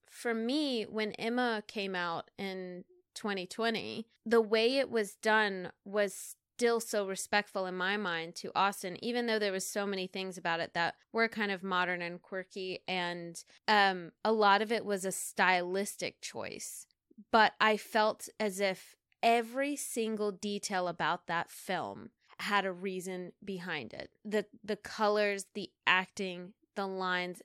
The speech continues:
some of it was coming straight from the book itself. And so for me, I don't think it strayed so far from Austen that it was unrecognizable. Um, I think it was very close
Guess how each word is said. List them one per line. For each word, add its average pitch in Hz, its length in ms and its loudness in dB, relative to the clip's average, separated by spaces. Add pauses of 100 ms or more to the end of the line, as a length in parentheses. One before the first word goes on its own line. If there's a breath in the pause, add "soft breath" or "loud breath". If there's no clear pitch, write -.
(100)
some 233 280 0
of 226 120 0
it 220 100 -4
was 202 260 -6 (100)
coming 202 300 -4
straight 202 440 -2
from 196 240 -4
the 180 80 -4
book 180 160 -4
itself. 180 640 -2 (500 loud breath)
And 220 140 0
so 233 240 2
for 233 180 -4
me, 269 360 0
I 247 160 4
don't 294 180 -4
think 254 180 -4
it 240 140 -4
strayed 208 440 -4
so 226 520 2
far 202 460 2
from 190 420 -4
Austen 202 560 0
that 185 140 0
it 175 80 -2
was 185 160 -10 (100)
unrecognizable. 202 1300 -2 (300 soft breath)
Um, 202 320 2
I 208 80 0
think 220 200 0
it 220 60 0
was 190 180 -2
very 208 220 2
close 208 400 -4